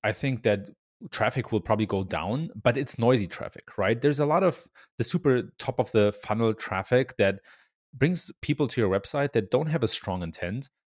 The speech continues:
that might click a lot on your website or spend some time, but it's actually not valuable traffic 'cause they leave. They might come back sometime in the future, but most attribution models don't account for that. So that is why S E O traffic is often a little muddy, it's often a little noisy.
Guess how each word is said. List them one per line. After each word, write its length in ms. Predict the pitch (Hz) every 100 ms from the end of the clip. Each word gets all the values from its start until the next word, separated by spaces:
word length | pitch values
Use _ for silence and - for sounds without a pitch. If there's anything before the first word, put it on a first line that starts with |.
| _ -
that 240 | 104 -
might 300 | 120 113 110 _ -
click 200 | - 208
a 60 | 120
lot 160 | 104
on 80 | 101
your 80 | 92
website 220 | 95 - 92
or 60 |
spend 240 | - 117 113
some 140 | 101
time, 420 | - 117 123 95
but 140 | 90 - -
it's 160 | 120 -
actually 220 | - 180
not 120 | 156
valuable 380 | 85 92 117 98
traffic 340 | - 101 101
'cause 200 | - 95
they 80 | 85
leave. 280 | 87 92 - - - _ _ -
They 80 |
might 240 | 80 117 143
come 220 | 160 131
back 260 | 135 139 -
sometime 340 | 131 - 127
in 60 | 113
the 80 |
future, 520 | - 196 185 - 92 - - _
but 120 | 127 131
most 260 | 180 180
attribution 520 | 135 - 113 98 - 123
models 300 | 107 110 -
don't 140 | 123
account 320 | 113 - 156
for 120 | - -
that. 200 | - - _ _ _
So 580 | - 135 117 110 110 -
that 140 | 131 156
is 160 | 131
why 320 | 117 120 117 -
S 160 | 123 123
E 40 | 131
O 40 |
traffic 320 | - 123 120
is 120 | 104 -
often 260 | 113 - 117
a 60 |
little 280 | 98 113 107
muddy, 540 | 87 87 95 123 156 135
it's 140 | -
often 240 | 107 -
a 40 | 98
little 180 | 113 87
noisy. 560 | 80 110 117 87 113